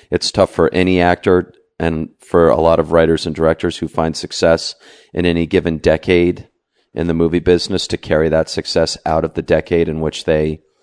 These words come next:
first found success. So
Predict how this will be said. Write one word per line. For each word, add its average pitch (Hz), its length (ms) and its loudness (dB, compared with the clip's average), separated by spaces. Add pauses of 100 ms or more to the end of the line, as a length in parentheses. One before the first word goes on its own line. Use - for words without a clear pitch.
(440)
first - 560 -2
found 80 380 -2
success. - 680 -2 (420)
So 78 600 -2